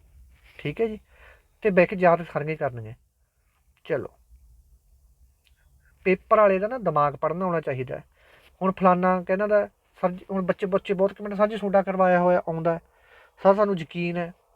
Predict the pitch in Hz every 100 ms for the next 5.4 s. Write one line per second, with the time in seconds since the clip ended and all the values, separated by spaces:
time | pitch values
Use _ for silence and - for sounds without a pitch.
0 | _ - 185 202 196 202 220 226 - 233
1 | - 233 202 196 220 - 196 226 226 180
2 | 175 208 202 226 190 180 190 202 202 196
3 | - - - _ _ - 208 240 240 202
4 | 226 220 220 202 196 185 170 175 202 175
5 | 160 170 220 254